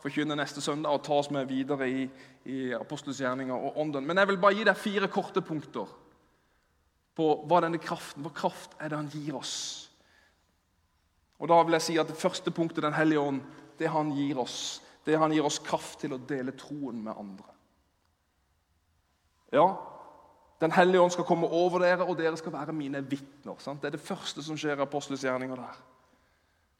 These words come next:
Så dermed så er ikke Den Hellige Ånd nødvendigvis gitt oss for herlige, karismatiske møter der ting bare, «Woo, det skjer så mye fantastisk.» Nei, han er først og fremst gitt oss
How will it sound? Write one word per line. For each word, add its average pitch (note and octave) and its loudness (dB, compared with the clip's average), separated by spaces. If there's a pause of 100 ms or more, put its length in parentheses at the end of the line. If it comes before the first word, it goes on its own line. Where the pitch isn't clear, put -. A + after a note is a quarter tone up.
Så - -16
dermed G#3 10
så G3+ 6
er G#3+ 8
ikke A3 4
Den G#3 6
Hellige G3 8
Ånd G3 4
nødvendigvis F#3 4
gitt G3 -2
oss F3+ 0
for F3 6
herlige, F3+ 2
karismatiske F3+ 0
møter E3+ 0
der D#3+ 4
ting F3 -4
bare, D#3+ 2
«Woo, F4+ 6
det F#3 2
skjer G3 4
så F3+ 0
mye F3 2
fantastisk.» F3 -2 (800)
Nei, D3+ 0
han E3 2
er E3 -4
først F3 -6
og - -12
fremst D#3+ -8
gitt D3+ -6
oss D#3 -6